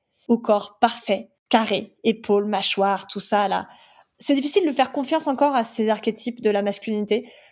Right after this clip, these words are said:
parce qu'on les a vus tellement souvent qu'ils cachaient derrière des choses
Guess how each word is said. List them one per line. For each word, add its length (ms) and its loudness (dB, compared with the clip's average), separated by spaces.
parce 200 0
qu'on 100 0
les 180 2
a 80 4
vus 180 -4
tellement 420 0
souvent 440 -4
qu'ils 180 -2
cachaient 300 -2
derrière 360 2
des 80 -2
choses 400 -8